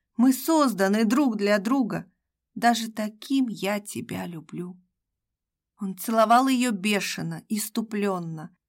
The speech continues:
нарочно причиняя боль, и она не скулила о пощаде, а напротив, отвечала с тем же горячим азартом. Приходя в себя после вспышки гнева и похоти, он мог бы поклясться,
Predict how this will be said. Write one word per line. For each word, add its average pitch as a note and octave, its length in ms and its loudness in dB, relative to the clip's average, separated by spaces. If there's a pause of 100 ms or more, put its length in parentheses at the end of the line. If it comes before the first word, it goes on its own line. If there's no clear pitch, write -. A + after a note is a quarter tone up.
нарочно B3+ 580 4
причиняя B3 720 2
боль, G3+ 420 -2 (340)
и G3+ 120 -4
она G#3 260 2
не A#3+ 160 4
скулила B3 520 2
о A3 140 -6
пощаде, G3+ 720 -6 (220)
а G#3+ 100 0
напротив, A#3+ 720 0
отвечала G#3 680 0
с F3+ 100 -10
тем B3 240 2
же F#3+ 120 -2
горячим G#3 600 0
азартом. F3 680 -4 (580)
Приходя G3 520 0
в A#3 60 -4
себя G#3 520 0 (260)
после C4 360 0
вспышки - 480 -2
гнева A#3 400 2
и A3+ 200 -4
похоти, A#3 680 -4 (280)
он C4 120 2
мог C4 280 4
бы C4 160 -2
поклясться, C4 840 -2